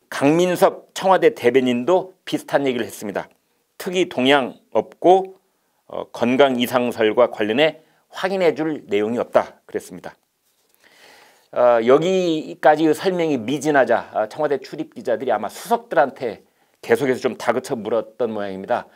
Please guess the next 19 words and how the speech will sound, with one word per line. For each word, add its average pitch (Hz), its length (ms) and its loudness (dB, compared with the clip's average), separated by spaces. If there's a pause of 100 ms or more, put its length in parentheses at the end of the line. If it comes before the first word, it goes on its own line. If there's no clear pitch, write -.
(240)
청와대 170 560 2
고위 175 480 2
관계자도 123 800 0 (500)
비슷한 139 360 -4
얘기를 110 180 -2
했습니다. 92 420 -12 (1400)
국회 170 360 2
정보위원장인 160 1000 4
더불어민주당의 131 920 2
김민기 165 680 -2
의원, 127 440 0 (920)
어, 50 40 -20 (320)
이 - 80 -14
사람도 147 380 2
역시 127 280 0
비슷한 135 500 -4
얘기를 120 260 0
했는데요. 110 440 -2
국회의 160 680 2